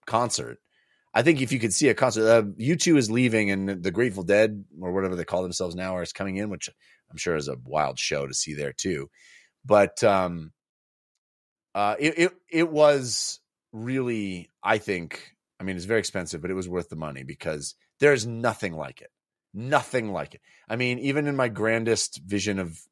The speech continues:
V R and, and Apple Vision Pro and everything, nothing approaches sitting in a giant sphere that is a screen.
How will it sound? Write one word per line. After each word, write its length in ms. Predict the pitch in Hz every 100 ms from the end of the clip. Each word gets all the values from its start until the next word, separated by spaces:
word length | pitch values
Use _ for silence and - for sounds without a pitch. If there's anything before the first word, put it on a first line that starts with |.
| - 78 -
V 240 | 85 98
R 320 | 90 76 69 71
and, 280 | 69 69 -
and 340 | 73 67 67 - _ _ _ _ _ -
Apple 380 | 82 87 85 82
Vision 360 | 85 82 82
Pro 380 | - 80 71 69
and 80 | 71
everything, 320 | 69 69 69 _ _ _ _ _ _ _ _ - 64
nothing 540 | 95 120 147 139 151
approaches 880 | 123 - 123 110 - 104 90 - - -
sitting 440 | - 147 139 131
in 100 | 120
a 220 | 107 90 80 _
giant 760 | - 117 120 123 123 127 - - _ -
sphere 840 | - - - 143 131 123 113 107 _ _ -
that 140 | 113
is 140 | 113 101
a 60 |
screen. 840 | - - 135 135 120 104 95 90